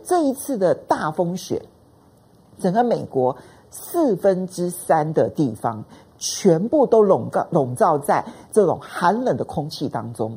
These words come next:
寒冷的气候之下，零下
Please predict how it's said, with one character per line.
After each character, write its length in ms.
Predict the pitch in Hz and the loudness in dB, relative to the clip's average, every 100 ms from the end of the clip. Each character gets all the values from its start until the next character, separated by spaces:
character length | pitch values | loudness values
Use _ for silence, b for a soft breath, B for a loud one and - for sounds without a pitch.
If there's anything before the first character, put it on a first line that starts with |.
| - | -14
寒 480 | - - 196 277 311 | -8 0 0 2 2
冷 220 | 226 123 | 2 2
的 100 | - | 0
气 380 | - - 311 214 | -2 -6 -2 -2
候 220 | 170 143 | 0 -2
之 140 | - 135 | -2 -2
下， 260 | 147 101 - _ B B B B | -2 -2 -8 _ B B B B
零 260 | - 180 214 | 2 2 0
下 340 | - 262 185 | 2 2 2